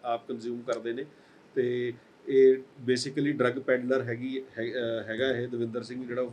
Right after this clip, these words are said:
ਗੰਜੀ ਹੈ, ਅੱਗੇ ਵੇਚਦਾ ਹੈਗਾ। ਤੇ ਹੁਣ ਅਸੀਂ ਇਹਨਾਂ ਦੇ ਸਾਰੇ ਬੈਕਵਰਡ ਤੇ ਫਾਰਵਰਡ ਲਿੰਕੇਜ ਜਿਹੜੇ ਆ ਸਾਰੇ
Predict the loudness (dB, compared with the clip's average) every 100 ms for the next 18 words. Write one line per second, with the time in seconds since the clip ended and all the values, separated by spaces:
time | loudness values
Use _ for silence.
0 | -10 -12 -10 -8 -8 -10 -20 -20 -16 -10
1 | 2 2 4 0 0 -2 0 -2 -6 -12
2 | -12 -4 0 0 -2 -2 -2 -2 -2 -2
3 | -2 0 -2 -2 -6 -6 -4 -4 -4 -4
4 | -4 -4 -4 -2 -2 -2 -4 -4 -4